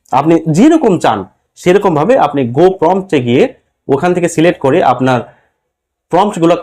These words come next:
কপি করে এখানে এসে অনেক ছবি আপনি স্টাইলিশ ভাবে ডাউনলোড দিতে পারবেন, বানাতে পারবেন এবং আপনি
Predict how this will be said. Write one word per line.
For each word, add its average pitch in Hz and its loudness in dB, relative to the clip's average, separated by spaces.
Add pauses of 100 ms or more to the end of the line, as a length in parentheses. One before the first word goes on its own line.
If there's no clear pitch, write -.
কপি 190 0
করে 139 2 (200)
এখানে 190 0
এসে 214 0 (280)
অনেক 175 2 (100)
ছবি 175 0 (100)
আপনি 147 -8 (480)
স্টাইলিশ 208 0
ভাবে 135 0 (140)
ডাউনলোড 156 0
দিতে 127 0
পারবেন, 107 -2 (140)
বানাতে 180 0
পারবেন 113 -2
এবং 120 -4 (100)
আপনি 127 -4